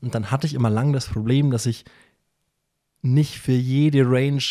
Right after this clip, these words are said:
genau die passende Klamotte hatte, sondern ich hatte nur was ganz Dickes oder was zu Dünnes. Und dann ist die Entscheidung da dazwischen drinnen, ja, man kann's nur falsch machen. So, das ist das Problem. Und die Lösung dafür ist,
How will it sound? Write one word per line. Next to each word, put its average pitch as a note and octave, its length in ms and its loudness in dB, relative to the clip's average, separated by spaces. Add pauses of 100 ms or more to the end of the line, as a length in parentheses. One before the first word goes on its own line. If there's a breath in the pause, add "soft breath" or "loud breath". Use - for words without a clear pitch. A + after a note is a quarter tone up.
genau A#2+ 380 -2
die B2+ 120 -6
passende A#2 500 -8
Klamotte G#2+ 520 -8
hatte, - 180 -16
sondern G#2 240 -10
ich G2 80 -8
hatte A2+ 160 -4
nur A#2+ 160 2
was G#2+ 120 -4
ganz C3 300 -2
Dickes D#3+ 460 -2
oder C3+ 240 -2
was A#2 220 -8
zu - 120 -6
Dünnes. A2 380 -4
Und G2+ 80 -10
dann A#2 120 -8
ist B2 160 -10
die A#2+ 80 -4
Entscheidung A#2+ 500 -2
da A2+ 80 -6
dazwischen A2 480 -8
drinnen, A2 360 -2 (1120 loud breath)
ja, G#2 160 -2
man A2+ 140 2
kann's A#2+ 260 2
nur A#2 120 4
falsch G#2+ 300 -4
machen. F#2 360 -6 (360)
So, A2+ 60 -6
das A2+ 160 -4
ist B2+ 100 -6
das B2 140 -2
Problem. G#2+ 500 -2 (300)
Und A2+ 160 -6
die A2 80 0
Lösung A2+ 440 4
dafür G2+ 320 -8
ist, - 320 -8